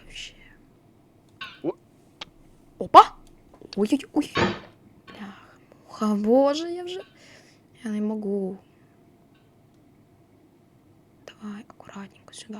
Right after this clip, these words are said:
Speaker 1: Ой-ой-ой.
Speaker 2: О.
Speaker 1: Ой-ой-ой, куди
Speaker 2: Давай.
Speaker 1: ти, куди ти таки в-,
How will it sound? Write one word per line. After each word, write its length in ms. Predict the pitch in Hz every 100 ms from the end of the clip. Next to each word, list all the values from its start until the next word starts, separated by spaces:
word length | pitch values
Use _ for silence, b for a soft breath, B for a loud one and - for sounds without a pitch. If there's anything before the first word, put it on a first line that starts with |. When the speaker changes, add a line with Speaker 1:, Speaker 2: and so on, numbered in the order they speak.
| -
Speaker 1:
Ой-ой-ой. 580 | 190 180 185 - - -
Speaker 2:
О. 40 | - - B B B B - - - - - - - -
Speaker 1:
Ой-ой-ой, 300 | - - 294
куди 180 | 269
Speaker 2:
Давай. 140 | 302 302
Speaker 1:
ти, 100 | -
куди 280 | - 294 339
ти 60 | -
таки 220 | 330
в-, 80 | 330